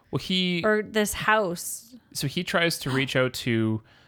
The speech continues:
Speaker 2: This
Speaker 1: the, the
Speaker 2: doctor.
Speaker 1: doctor who was overseeing the psychiatric ward where the first victim, uh, was
Speaker 2: Yeah.
Speaker 1: left.
Speaker 2: They went to his hotel room.
Speaker 1: They s-, she, and they said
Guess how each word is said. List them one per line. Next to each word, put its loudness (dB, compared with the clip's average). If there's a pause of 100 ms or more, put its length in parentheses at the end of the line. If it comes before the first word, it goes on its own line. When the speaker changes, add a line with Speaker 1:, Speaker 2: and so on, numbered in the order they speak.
Speaker 2:
This -8
Speaker 1:
the, -2
the 0
Speaker 2:
doctor. -2
Speaker 1:
doctor 2
who -4
was 0
overseeing -2
the -8
psychiatric -4
ward -2
where -4
the -8
first -6
victim, -6 (540)
uh, 4
was 0
Speaker 2:
Yeah. 0
Speaker 1:
left. 2 (180)
Speaker 2:
They 4
went 0
to -2
his 0
hotel 2
room. -6 (320)
Speaker 1:
They 2
s-, -4
she, -2
and 0
they 2
said -2